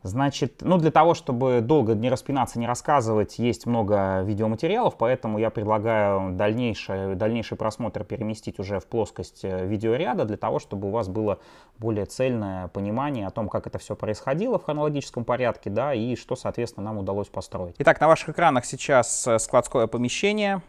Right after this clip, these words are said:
Вот вы сейчас можете наблюдать, то есть оно достаточно внушительных размеров. Мы имеем, а, здесь в общей сложности, а, линейные размеры двенадцать на сорок четыре, то есть пятьсот квадратов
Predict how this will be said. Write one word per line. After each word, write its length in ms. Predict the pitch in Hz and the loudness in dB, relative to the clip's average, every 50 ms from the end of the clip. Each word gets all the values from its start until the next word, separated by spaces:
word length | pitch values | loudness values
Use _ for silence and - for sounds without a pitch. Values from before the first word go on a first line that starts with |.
| - - | -14 -10
Вот 200 | - 120 113 - | -8 -6 -6 -6
вы 80 | 120 113 | -6 -8
сейчас 200 | - - - - | -8 -8 -6 -4
можете 260 | 117 110 - - 113 | -4 -4 -4 -4 -6
наблюдать, 480 | 113 110 117 120 120 123 113 110 - | -4 -2 -2 0 2 2 2 2 0
то 80 | - - | -2 -6
есть 160 | 104 104 - | -6 -6 -6
оно 160 | 107 110 110 | -6 -6 -4
достаточно 400 | 104 110 - - 117 107 - - | -4 -4 -2 -2 -2 -2 -2 -4
внушительных 440 | 107 117 120 - - 110 - 113 107 | -4 -4 -6 -6 -8 -8 -8 -6 -2
размеров. 460 | 117 113 117 147 185 208 202 185 - - - - - - - - - - - | -2 -2 0 2 2 4 2 2 0 -4 -14 -20 -20 -20 -20 -20 -14 -4 0
Мы 240 | 113 131 135 131 | 2 4 4 4
имеем, 440 | 127 127 131 127 123 120 117 110 107 107 | 4 4 4 4 4 2 2 2 4 4
а, 400 | 107 107 104 104 104 101 101 101 | 6 6 6 6 6 4 4 2
здесь 500 | 101 104 113 117 113 110 104 - - - | 0 -2 -2 0 0 2 0 0 -2 -2
в 40 | 117 | -2
общей 180 | 113 - - 117 | -2 -2 -4 -6
сложности, 800 | 107 - 123 117 110 - 113 104 - - - - 101 101 95 95 - - - - | -6 -2 0 0 0 0 -4 -6 -8 -8 -4 0 0 0 0 0 -4 -10 -12 -6
а, 260 | - - 104 104 101 | -2 2 4 4 6
линейные 340 | 104 113 117 117 113 113 113 | 6 4 2 2 2 4 4
размеры 460 | 117 120 139 165 202 226 208 202 190 | 4 4 4 4 2 4 6 6 6
двенадцать 480 | 170 143 143 151 156 151 143 - 131 - | 4 4 2 2 4 2 2 2 -2 -4
на 60 | 139 | -6
сорок 260 | 120 - 131 123 120 | -4 -2 -2 -2 -2
четыре, 260 | - - - - 117 110 | -4 -6 -6 -4 -4 -2
то 100 | - 104 | -2 -2
есть 120 | 98 - | -4 -4
пятьсот 300 | - 110 - - 110 - | -6 -6 -4 -4 -4 -2
квадратов 240 | - 104 104 107 | 0 0 2 2